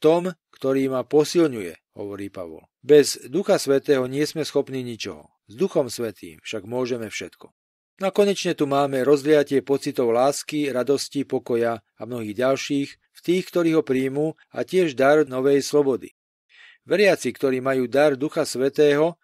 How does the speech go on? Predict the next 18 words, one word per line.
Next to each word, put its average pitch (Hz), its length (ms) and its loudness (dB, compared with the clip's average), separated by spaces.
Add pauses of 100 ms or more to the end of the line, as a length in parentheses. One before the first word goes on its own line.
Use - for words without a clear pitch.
(160)
nepociťujú 143 640 -2
žitie 139 400 -2
požiadaviek 135 680 2
svojej 123 320 -2
viery 135 280 2
ako 131 240 -2
bremeno, 139 560 -2 (120)
ale 117 200 -10
naopak 123 480 -2
ako 135 240 -2
niečo, 131 560 0 (240)
čo - 160 -6
ich 160 80 -4
naplňa 139 480 0
dobrými 123 400 -2
pocitmi 127 480 -6
a 117 80 -2
blaženosťou. 110 680 -6